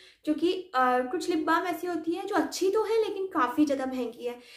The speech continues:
लेकिन मैं आपको सजेस्ट करूँगी अगर आपको बहुत ही affordable कोई lip बाम लेनी है जो कि बहुत ही अच्छी हो, तो आप ये Biotic की, अ, Bio Fruit Whitening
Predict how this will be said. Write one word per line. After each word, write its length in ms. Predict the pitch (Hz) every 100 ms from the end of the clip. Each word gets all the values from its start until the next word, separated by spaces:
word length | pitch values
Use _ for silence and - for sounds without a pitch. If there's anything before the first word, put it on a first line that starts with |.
| - -
लेकिन 180 | 311 392
मैं 100 | 415
आपको 180 | 415 427
सजेस्ट 340 | 381 349 -
करूँगी 340 | 370 349 339
अगर 140 | 381 349
आपको 260 | 339 330
बहुत 480 | - 262 247 277 311
ही 60 | 440
affordable 500 | 453 381 349 339 359
कोई 120 | 359
lip 160 | 330 277
बाम 240 | 294 311
लेनी 220 | 320 311
है 60 | 320
जो 120 | 320
कि 100 | 320
बहुत 540 | - 240 247 269 320
ही 60 | 403
अच्छी 240 | 403 -
हो, 280 | 349 381 415 - - -
तो 60 | 311
आप 180 | 320 320
ये 80 | 339
Biotic 720 | 277 269 392 415 - 320 -
की, 280 | 349 381 370 - -
अ, 140 | 269 269
Bio 360 | 254 247 311
Fruit 420 | 392 - 311 320
Whitening 480 | - 254 269 294 359